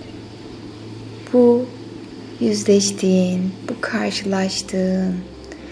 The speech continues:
ve çözmen gerektiğini düşündüğün konu her neyse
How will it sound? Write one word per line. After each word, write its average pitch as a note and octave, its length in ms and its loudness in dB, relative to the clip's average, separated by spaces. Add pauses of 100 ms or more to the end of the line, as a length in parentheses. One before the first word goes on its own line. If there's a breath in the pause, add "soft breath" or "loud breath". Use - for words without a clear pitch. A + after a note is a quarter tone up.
(280 loud breath)
ve F#3+ 100 -2
çözmen G3+ 500 4
gerektiğini G3+ 640 6
düşündüğün F#3 840 0 (3250)
konu A3+ 220 6
her G#3 280 2
neyse G#3+ 760 2